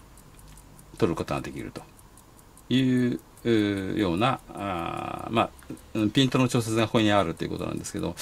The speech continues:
まあ、実際は、その設定をするために、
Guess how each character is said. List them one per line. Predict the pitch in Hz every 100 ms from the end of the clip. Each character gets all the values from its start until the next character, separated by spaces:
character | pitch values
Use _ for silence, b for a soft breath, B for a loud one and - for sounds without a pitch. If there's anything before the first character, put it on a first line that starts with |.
| B B B
ま | 127
あ、 |
実 | 113 113
際 | - 147
は、 | 156 160 - - - - - - - - - - - - - - - 123
そ | 127
の | 120 123 120 120 117 117 120
設 | - - - 123 107
定 | - 143
を | 143
す | 131 131
る | 127
た | 135
め | 131
に、 | 127 - 104